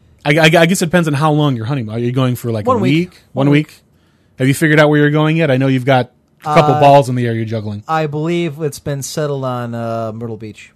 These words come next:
Speaker 1: Myrtle Beach?
Speaker 2: Yeah.
Speaker 1: That's a nice place. I've been there once.
Speaker 2: But, uh, well, we can do a couple different things. If you can get a P C that runs, I can give you the equipment. You can cast it yourself. You can run
Speaker 1: Mm-hmm.
Speaker 2: solo. Or we can record a podcast ahead of time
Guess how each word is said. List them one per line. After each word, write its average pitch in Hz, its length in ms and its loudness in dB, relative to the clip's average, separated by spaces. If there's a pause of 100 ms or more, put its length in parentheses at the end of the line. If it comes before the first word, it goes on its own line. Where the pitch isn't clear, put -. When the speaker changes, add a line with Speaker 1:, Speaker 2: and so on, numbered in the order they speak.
Speaker 1:
Myrtle 175 200 0
Beach? 226 380 -4
Speaker 2:
Yeah. 98 160 -16 (140)
Speaker 1:
That's - 160 -14
a 254 40 -6
nice 175 180 -2
place. 127 340 -8
I've 131 220 -6
been 120 140 -4
there 113 140 -4
once. 113 500 -12 (1300)
Speaker 2:
But, 143 300 -6
uh, 135 280 -4 (440)
well, 226 380 -4
we 214 100 -10
can 196 100 -14
do 208 100 -6
a 185 40 -4
couple 175 220 -6
different 120 220 -14
things. - 320 -16 (340)
If 147 240 -10
you 202 80 -10
can 196 60 -12
get 180 120 -8
a 151 40 -12
P 185 160 -12
C 165 140 -14
that 131 200 -10
runs, 214 520 -2
I 156 80 -10
can 151 100 -14
give 143 140 -12
you 143 80 -14
the 127 60 -12
equipment. 143 320 -12
You 151 80 -14
can 135 100 -18
cast 107 320 -14
it 95 40 -20
yourself. 143 500 -8
You 110 60 -14
can 107 100 -10
run 107 80 -10
Speaker 1:
Mm-hmm. 101 80 -12
Speaker 2:
solo. 104 320 -12 (560)
Or 220 340 2
we 202 120 -4
can 185 140 -12
record 180 320 -6
a 160 40 -12
podcast 156 800 -8 (560)
ahead 170 180 -4
of 135 60 -8
time 95 240 -10